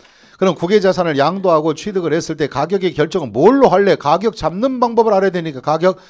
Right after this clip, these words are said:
첫째 그 가격은 볼 거 없어요. 외국 것도 똑같이 세법의 기준의 법의 원칙인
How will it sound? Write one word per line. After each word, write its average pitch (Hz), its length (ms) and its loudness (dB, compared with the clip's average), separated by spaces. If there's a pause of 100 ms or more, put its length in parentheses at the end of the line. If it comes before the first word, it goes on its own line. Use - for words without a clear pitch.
첫째 196 320 0
그 156 100 -2
가격은 160 420 0
볼 151 140 -4
거 165 120 -2
없어요. 160 260 0
외국 170 260 -4
것도 165 200 -4
똑같이 190 560 -2 (220)
세법의 196 440 0
기준의 185 400 -4
법의 170 260 -2
원칙인 180 640 2